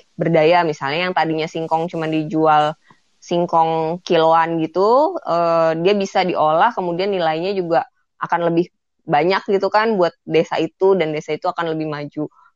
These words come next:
Jadi sebenarnya banyak cara. Kalau misalnya lo nggak lulus di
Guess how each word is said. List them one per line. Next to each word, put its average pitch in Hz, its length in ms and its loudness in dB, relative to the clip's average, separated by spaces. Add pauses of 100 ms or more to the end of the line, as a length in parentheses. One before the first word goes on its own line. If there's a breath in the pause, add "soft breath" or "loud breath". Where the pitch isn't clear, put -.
Jadi 202 320 -2 (400)
sebenarnya 220 400 0
banyak 170 240 -4
cara. 156 320 -2
Kalau 170 200 0
misalnya 170 280 -2
lo 170 160 0
nggak 90 160 -2
lulus 170 400 -2
di 160 320 0